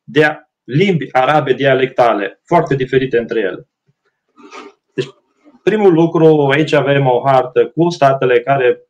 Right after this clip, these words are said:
sunt membre ale Ligii Arabe, deci care se definesc oficial, politic, ca aparținând acestei lumi,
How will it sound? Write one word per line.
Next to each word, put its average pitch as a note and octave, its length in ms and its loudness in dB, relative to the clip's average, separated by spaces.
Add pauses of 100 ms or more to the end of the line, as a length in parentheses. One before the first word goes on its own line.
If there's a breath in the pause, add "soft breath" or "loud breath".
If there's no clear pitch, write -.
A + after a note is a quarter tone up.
sunt F#3 220 2
membre D3 300 0
ale A#2+ 140 2
Ligii A#2 220 -4
Arabe, G#2 380 -2
deci B2 200 -4
care A#2+ 240 -2
se - 320 -2
definesc C3 760 -4 (600)
oficial, C3+ 680 0
politic, A#2+ 600 -6
ca C3 80 -4
aparținând C3 540 -2
acestei A#2 380 -4
lumi, A#2+ 340 -6